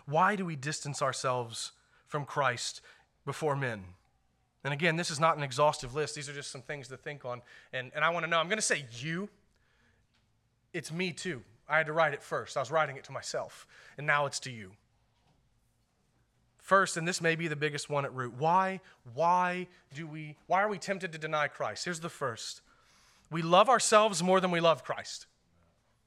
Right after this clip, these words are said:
We love our comfort, our ease, our reputation, our lives more than we love Jesus. And we prove that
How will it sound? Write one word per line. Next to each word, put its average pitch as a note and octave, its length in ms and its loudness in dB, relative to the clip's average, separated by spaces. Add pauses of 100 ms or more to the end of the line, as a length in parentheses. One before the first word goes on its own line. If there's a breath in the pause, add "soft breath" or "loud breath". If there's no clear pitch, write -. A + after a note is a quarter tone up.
(1600)
We F#3+ 220 2
love G3+ 300 10
our D#3+ 180 4
comfort, A3+ 580 4
our D3+ 240 4
ease, G3+ 380 0
our E3 180 4
reputation, F#3 720 0
our D#3 260 -2
lives D3+ 580 0 (240 loud breath)
more F3 200 2
than F#3 140 0
we F#3 80 0
love D3 260 2
Jesus. B2 500 -10 (220 loud breath)
And F#3 160 2
we F#3+ 100 -4
prove B3+ 600 0
that - 460 -4